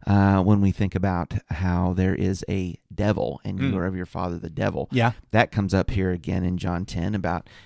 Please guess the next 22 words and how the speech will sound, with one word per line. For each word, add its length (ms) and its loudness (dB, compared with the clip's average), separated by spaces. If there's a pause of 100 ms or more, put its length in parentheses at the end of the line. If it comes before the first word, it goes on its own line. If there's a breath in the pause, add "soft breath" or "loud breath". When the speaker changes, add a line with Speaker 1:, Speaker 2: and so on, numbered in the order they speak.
Speaker 1:
"Hey, 180 2
you're 160 4
not 220 0
my 140 -2
sheep 260 -8
'cause 180 -6
you 80 -2
don't 180 0
hear 120 -2
my 160 -2
voice." 580 -2
Speaker 2:
Right. 380 0 (100)
Speaker 1:
Right? 440 2
In 120 0
John 280 4
eight, 180 0
the 80 -4
deal 240 -2
is, 320 0
well, 300 4
you 180 -2
don't 280 0